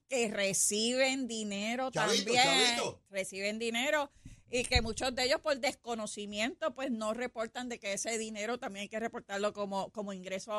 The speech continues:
Speaker 1: al fisco.
Speaker 2: Tú eres una buena abogada de defensa, sí.
Speaker 1: <laughs>
Speaker 2: No, no, dale, dale, dale, perdona.
Speaker 1: Este, pues vemos cómo la economía, eh, se está moviendo. Tú ves la,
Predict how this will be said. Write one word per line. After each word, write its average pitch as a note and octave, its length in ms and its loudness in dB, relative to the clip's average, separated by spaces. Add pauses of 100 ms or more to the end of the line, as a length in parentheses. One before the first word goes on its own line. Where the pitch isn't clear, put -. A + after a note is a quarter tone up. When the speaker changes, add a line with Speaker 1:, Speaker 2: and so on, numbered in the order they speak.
Speaker 1:
al G#3 260 2
fisco. G#3+ 600 -4
Speaker 2:
Tú - 80 -8
eres D#3+ 120 -2
una E3 100 -6
buena D#3 220 -2
abogada C#3+ 320 -2
de B2+ 60 -4
defensa, A#2+ 400 -12
sí. A2 280 -14
Speaker 1:
<laughs> - 640 -2 (460)
Speaker 2:
No, C3 120 -4
no, - 120 0
dale, E4+ 280 6
dale, - 240 2
dale, - 200 -2
perdona. C#3+ 360 -6
Speaker 1:
Este, B3+ 480 4
pues A#3+ 240 -2
vemos B3 340 0
cómo A#3 280 0
la A#3 100 0
economía, C4 680 -6
eh, G#3+ 220 -4
se F#3 120 -12
está F3 180 -14
moviendo. G#3+ 400 -6
Tú G#3 120 -10
ves G#3 160 -4
la, A#3+ 160 2